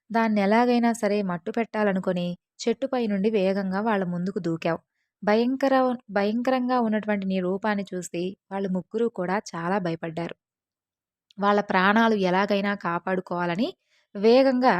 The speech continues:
నీ నుండి పరిగెత్తారు. అయితే నువ్వు కూడా వాళ్ళ వెంట చాలా వేగంగా పరిగెత్తావు. అందులో ఒక వైశ్యుని పట్టుకున్నావు.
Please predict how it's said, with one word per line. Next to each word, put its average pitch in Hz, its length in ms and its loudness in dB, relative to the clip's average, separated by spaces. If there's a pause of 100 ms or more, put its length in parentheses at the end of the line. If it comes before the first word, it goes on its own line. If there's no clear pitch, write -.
(160)
నీ 196 160 -2
నుండి 190 220 0
పరిగెత్తారు. 165 560 -6 (460)
అయితే 285 300 0
నువ్వు 208 240 2
కూడా 208 300 0 (460)
వాళ్ళ 214 200 0
వెంట 190 240 0
చాలా 190 360 0
వేగంగా 196 440 -2
పరిగెత్తావు. 170 560 -6 (1080)
అందులో 208 380 6 (360)
ఒక 202 140 -2
వైశ్యుని 202 440 0
పట్టుకున్నావు. 175 540 -4